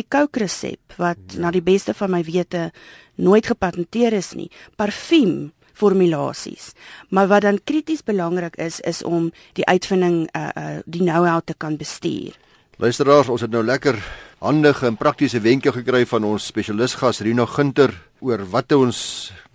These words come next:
Speaker 2: nou moet kyk as ons 'n patent wil indien of as ons dink ons het 'n uitvinding wat die moeite werd is. Maar ek dink 'n saak wat nogal gereeld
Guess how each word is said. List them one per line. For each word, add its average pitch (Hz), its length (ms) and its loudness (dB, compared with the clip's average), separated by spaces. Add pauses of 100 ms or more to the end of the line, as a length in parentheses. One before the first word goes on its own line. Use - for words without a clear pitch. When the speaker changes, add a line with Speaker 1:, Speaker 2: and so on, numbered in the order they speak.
(140)
Speaker 2:
nou 101 180 -4
moet 104 180 -4
kyk - 280 2
as 117 120 0
ons 110 200 -2
'n 107 60 -10
patent 147 420 2
wil 131 120 0
indien 131 340 0
of 87 80 -6
as 95 140 -8
ons 85 120 -16
dink 131 220 0
ons 113 160 -2
het 98 100 -10
'n 95 120 -6
uitvinding 120 400 -2
wat 104 80 0
die 101 100 0
moeite 113 280 0
werd 117 300 0
is. - 240 -4 (580)
Maar 123 180 2
ek 120 180 -2
dink 208 220 0
'n 175 280 6 (300)
saak 165 340 0
wat 147 100 0
nogal 131 280 0
gereeld 120 560 2